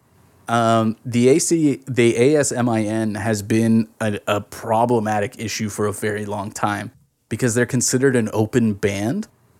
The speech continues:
And what an open band is, there isn't many of these. Most of the time, an open band is for people that,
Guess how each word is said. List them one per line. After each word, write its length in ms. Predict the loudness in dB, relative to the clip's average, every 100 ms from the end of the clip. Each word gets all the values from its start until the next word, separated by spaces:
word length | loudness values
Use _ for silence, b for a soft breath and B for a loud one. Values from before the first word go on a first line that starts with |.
| -2
And 180 | 2
what 140 | 4 4
an 100 | 4
open 340 | 2 2 2 2
band 460 | 2 4 4 2 0
is, 480 | -2 0 -2 -6 -12 -2
there 120 | 2
isn't 340 | 2 2 -2 -2
many 320 | 2 4 2
of 160 | -2
these. 340 | -8 -10 -10 -12 _ _
Most 240 | 0 2 4
of 60 |
the 80 | 2
time, 220 | 4 2
an 60 | 2
open 320 | 2 2 0
band 240 | 2 2 0
is 100 | 0
for 140 | -2
people 320 | -4 -4 -2
that, 360 | 2 2 0 -6